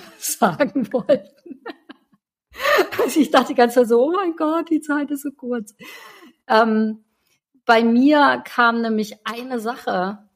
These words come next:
also oder so ein paar Sachen, nachdem ich aufgewacht war und realisiert hatte, okay, hier kann ein Mann wieder an meine Seite, da habe ich mir so ganz locker Zeit genommen, immer mal so Notizen zu machen, wenn mir was eingefallen ist.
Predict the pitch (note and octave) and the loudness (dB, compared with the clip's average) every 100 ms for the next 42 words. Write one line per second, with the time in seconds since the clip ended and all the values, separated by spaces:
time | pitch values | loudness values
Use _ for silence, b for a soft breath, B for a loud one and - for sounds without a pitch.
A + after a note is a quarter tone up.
0 | _ _ - G#3 G#3 G#3+ G3+ G3 F#3+ - | _ _ -14 -8 -6 -2 -2 -2 -8 -6
1 | A3 A#3 A3+ A3 G#3 G3+ G#3 G#3+ G#3+ G3 | -2 0 0 -2 -4 -6 -4 -4 -4 -8
2 | _ b b - G#3 B3 - G3 G#3+ A3 | _ b b -2 -2 -2 -4 2 0 2
3 | G#3+ G3 F#3 G3+ G3 F#3 F#3 G#3+ A3 G3 | 0 0 -2 -2 -2 -4 -2 -2 -2 -8
4 | G3+ G3 - A#3+ A#3 G3 F#3 F#3 F3+ F#3 | -8 -12 -14 -8 -6 -6 -6 -6 -6 -2
5 | F#3+ B3+ G#3+ F#3+ F#3 F#3+ F#3 F#3 F3+ F3+ | -2 0 -4 -6 -6 -2 -2 -2 -4 -4
6 | F3+ F3 F3+ F#3+ G#3 F#3+ F#3+ G3 G#3+ - | -4 -2 -2 -4 -2 -2 -2 -6 -10 -6
7 | G3+ G3+ F#3+ G3 F#3+ F#3+ b b b _ | -2 0 -2 -6 -6 -8 b b b _
8 | G3+ G3+ G3+ _ _ - F3+ F#3 A3+ A#3+ | -2 -2 -6 _ _ -4 -2 2 2 2
9 | A3 G#3 - F#3 F#3+ - F#3 F#3 G#3 G3 | 0 0 -2 -2 -2 -6 -4 -4 -4 0
10 | G3+ F#3 F#3 F3 F3+ F3 D#3+ F#3+ - D#3 | 0 2 0 -2 -6 -6 -8 -18 -14 -14
11 | - - - - F#3 F3 E3+ E3+ - G3 | -12 -12 -14 -14 -10 -8 -8 -8 -8 -10
12 | - - - - - - - | -12 -16 -16 -16 -12 -14 -14